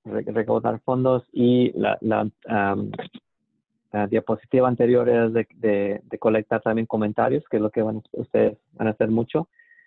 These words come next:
em, que pueden hacer, es un poquito diferente a las peticiones porque, eh, pueden mandar un mensaje por correo electrónico y decir, eh,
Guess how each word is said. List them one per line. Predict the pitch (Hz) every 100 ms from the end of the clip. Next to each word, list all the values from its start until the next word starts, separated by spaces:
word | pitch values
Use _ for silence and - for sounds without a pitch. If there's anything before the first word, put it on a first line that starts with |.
| _ _ -
em, | 107 101 98 98 104 - _ - 110 - _ _ _ -
que | -
pueden | - 120 123
hacer, | 117 127 120 117 _ _ _ _ -
es | 131 131 _ -
un | 156 156
poquito | - 180 202 185 190
diferente | 180 180 185 180 180 180
a |
las | 175 175
peticiones | 175 _ - 170 165 175 - _
porque, | 131 131 131 120 123 _ _ _ _ _ _ _ _ _ -
eh, | 123 117 110
pueden | 143 151
mandar | 147 139 139
un | 139
mensaje | 135 127 147 143 - 139
por | - 123
correo | - 120 123 127 127 127 -
electrónico | 117 117 - 139 135 131 - 127
y |
decir, | 117 - 120 120 113 _ _ _ _ _ _ _ _ _ _ -
eh, | 113 107 101